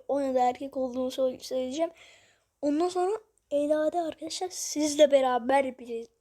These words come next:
bulacağız. Bakalım ne diyecek. Giriş yapmadan oyna diyelim. Yani onu da bekliyorum.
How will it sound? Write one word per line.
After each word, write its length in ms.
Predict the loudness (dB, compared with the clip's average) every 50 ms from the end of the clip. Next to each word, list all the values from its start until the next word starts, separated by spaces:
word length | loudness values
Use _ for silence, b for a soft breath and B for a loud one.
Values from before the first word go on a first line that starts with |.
| _ _ _ _ _
bulacağız. 600 | -16 -14 -14 -14 -14 -12 -8 -8 -8 -8 -8 -12 _ _ _ _ _ _ _ _ _ _ _ _ _ _ _ _ _ _ -2
Bakalım 560 | 0 0 2 4 4 4 4 2 2 2 2
ne 140 | 2 2 2
diyecek. 580 | 2 -2 0 0 0 0 -2 -4 -14 -20 _ _ _ _ _ _ _ _ _ _ _ _ _ _ _ _ _ _ _ _ _ _ _ _ _ _ _ _ _ _ _ _ _ -12
Giriş 260 | -6 -4 -2 2 6
yapmadan 440 | 6 4 4 2 -4 -2 -2 -2 -2
oyna 260 | -2 -4 -6 -8 -8
diyelim. 280 | -6 -6 -4 -4 -6 -8 _ _ _ _ _ _ _ b b b b b b -12
Yani 220 | -8 -6 -6 -2 -2
onu 300 | 0 0 2 2 4 4
da 100 | 4 4
bekliyorum. 640 | 4 2 2 -4 -10 -6 -4 -2 -2 -2 -4 -6